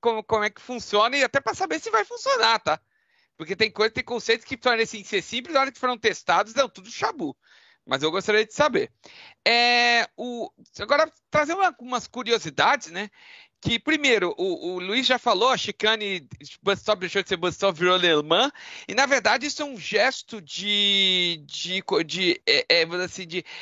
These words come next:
de política entre o pessoal da insa e o pessoal da A C O, Auto-, Automotivo Clube do Oeste, que cuida da, da, da uec, e que vai pegar a bus stop de Le Mans e chamar de quê? Chicane Daytona. Tá?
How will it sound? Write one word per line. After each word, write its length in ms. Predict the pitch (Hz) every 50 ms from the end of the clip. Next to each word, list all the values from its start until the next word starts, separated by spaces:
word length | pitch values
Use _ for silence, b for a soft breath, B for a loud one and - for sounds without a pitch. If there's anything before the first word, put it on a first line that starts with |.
| B B B
de 180 | _ 135 160 175
política 880 | - _ 247 285 262 202 208 220 254 247 - 294 - - 285 - - -
entre 480 | 202 214 214 - - 214 202 214 202 -
o 80 | - 180
pessoal 500 | - - 202 190 - - 208 196 202 196
da 240 | 180 196 185 190 190
insa 360 | 190 214 247 262 - - 294
e 40 | 269
o 40 | 220
pessoal 300 | - 226 - 233 233 233
da 180 | 190 214 214
A 40 | 208
C 180 | - - - 175
O, 60 | 185
Auto-, 320 | 240 254 226 175 - 180
Automotivo 640 | 180 160 165 156 - 165 165 165 165 - 175 156 -
Clube 200 | - 180 165 160
do 120 | 156 160
Oeste, 420 | 156 151 156 180 233 247 - - -
que 160 | - - 135
cuida 320 | - - 165 170 147 165
da, 380 | 156 160 156 156 151 147 139 131 B B B B B B B B
da, 480 | - - 147 147 143 139 139 135 135 135
da 140 | 160 180
uec, 420 | 180 151 151 180 - - - - b b b b b b b _
e 120 | 233 240
que 160 | 226 269 277
vai 180 | 208 247 285 -
pegar 460 | - 440 453 - - 240 226 196 -
a 140 | - 185 196
bus 380 | 160 135 143 220 294 440 427 -
stop 500 | 440 - - - - 220 208 - _ -
de 160 | - 190 220
Le 160 | 254 262 233
Mans 180 | 185 220 - - -
e 80 | - 392
chamar 300 | - - 254 220 202 180
de 80 | - -
quê? 160 | - 311 403 494 480 - _ _ _ -
Chicane 380 | - 185 - - 143 131 131
Daytona. 500 | 135 190 240 - - 277 147 135 123 127 - _ _ _ _ _ _ _ _ _
Tá? 220 | - 131 135 151